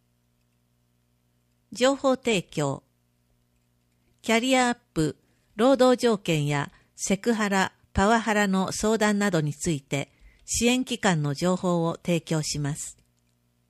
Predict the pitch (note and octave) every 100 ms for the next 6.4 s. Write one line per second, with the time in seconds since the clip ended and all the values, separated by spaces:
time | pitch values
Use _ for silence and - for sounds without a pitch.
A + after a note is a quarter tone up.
0 | _ _ _ _ _ _ _ _ _ _
1 | _ _ _ _ _ _ B3+ C#4 - C4+
2 | B3 B3+ - A#3 F#3+ D3+ D3 - - B3
3 | A#3+ B3 B3+ G#3 D#3+ D3 D3 - G#3 G3
4 | A#3+ - A3+ A3 A#3 G3+ D#3+ C#3+ C#3+ G3
5 | E3 C#3 - - G#3 F#3 D#3+ C#3 - -
6 | C#3+ C#3 - -